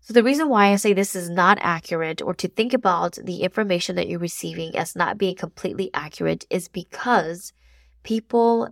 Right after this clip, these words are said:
change and grow. So who you are now is not who you are when you were younger, and you are not going to be the same person you are now in the future.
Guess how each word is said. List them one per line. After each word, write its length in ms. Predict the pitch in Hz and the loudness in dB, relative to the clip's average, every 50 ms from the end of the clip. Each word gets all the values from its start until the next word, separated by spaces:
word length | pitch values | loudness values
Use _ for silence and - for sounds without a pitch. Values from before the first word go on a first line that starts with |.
| - - | -8 -10
change 800 | - - - - 202 196 190 185 185 185 185 185 185 - - - - | -8 -8 -6 -4 -4 -2 -2 -2 -4 -4 -6 -6 -6 -8 -8 -8 -8
and 440 | 165 160 160 156 151 156 156 151 - - _ _ | -8 -8 -6 -6 -6 -8 -8 -10 -14 -20 _ _
grow. 400 | - - 170 156 - - - - _ _ _ - - - - - _ _ _ _ - _ _ _ _ | -8 -2 0 0 0 0 -2 -8 _ _ _ -20 -20 -20 -20 -20 _ _ _ _ -20 _ _ _ _
So 160 | - - 208 | 0 0 2
who 160 | 185 185 220 247 | 2 2 2 2
you 240 | 247 269 294 - | 2 2 2 4
are 180 | - 233 226 202 | 6 6 6 4
now 480 | 180 170 160 165 165 185 220 262 285 - _ _ _ _ _ - | 2 0 0 2 4 4 4 2 0 -4 _ _ _ _ _ 2
is 180 | 208 185 180 | 2 2 2
not 240 | 180 214 214 240 226 | 4 2 4 4 4
who 120 | 247 277 | 2 2
you 240 | 262 240 269 262 - | 2 2 2 4 4
are 200 | 202 180 180 185 | 6 6 6 6
when 160 | 180 180 165 | 4 2 0
you 140 | 160 170 165 | 0 0 0
were 100 | 175 160 | 0 -2
younger, 480 | 156 165 156 156 165 185 208 240 254 269 _ _ _ - - - _ _ _ - | -2 -2 -4 -4 -2 -2 -2 -2 -2 -4 _ _ _ -20 -20 -20 _ _ _ -4
and 380 | - 185 180 180 185 196 202 - - _ _ _ _ | -2 0 0 0 0 -2 -4 -6 -10 _ _ _ _
you 260 | - 180 185 214 247 254 | -4 0 2 6 6 6
are 100 | 247 220 | 6 6
not 180 | 220 214 202 | 6 4 4
going 180 | 202 196 190 190 | 2 2 0 0
to 120 | 196 196 | -2 -4
be 340 | 185 180 175 175 175 175 - | -2 -2 -4 -2 -2 -4 -4
the 120 | - 180 | -4 -6
same 240 | - - 190 185 185 | -4 -4 -4 -4 -6
person 400 | - - - 185 175 - 180 170 | -6 -6 -4 -4 -4 -4 -6 -6
you 140 | 170 180 175 | -4 -4 -4
are 120 | 160 160 | -4 -4
now 420 | 165 170 165 170 180 170 170 180 - _ _ _ _ - | -4 -6 -6 -6 -8 -8 -10 -12 -14 _ _ _ _ -4
in 120 | - 202 | -4 -2
the 60 | 190 185 | -2 -4
future. 560 | - - 185 - - - - - - - | -6 -6 -10 -8 -8 -8 -10 -10 -10 -12